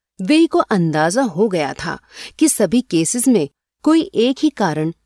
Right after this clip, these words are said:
जिम्मेदार है, लेकिन वो उसका पता नहीं लगा सके। इसके कुछ दिनों बाद जुलाई में एक हॉस्पिटल में इसी तरह के सोलह और मामले आए। वे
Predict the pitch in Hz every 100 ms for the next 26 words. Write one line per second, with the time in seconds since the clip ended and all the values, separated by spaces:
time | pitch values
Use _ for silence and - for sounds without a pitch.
0 | - 185 254 220 175 147 156 165 175 -
1 | _ _ - 160 160 170 147 240 226 202
2 | _ _ - 262 - 277 - 254 247 175
3 | 170 _ _ - 156 160 160 160 262 202
4 | 143 139 - 151 156 139 _ _ _ -
5 | 277 - 302 - 269 - 226 262 277 240
6 | 247 254 - 170 139 185 170 226 269 170
7 | 196 _ - 214 - 185 202 - 277 277
8 | 302 262 269 214 - 240 196 196 254 233
9 | 226 - 240 277 277 175 170 190 180 156
10 | 165 156 165 160 151 151 _ _ - 165
11 | 214 220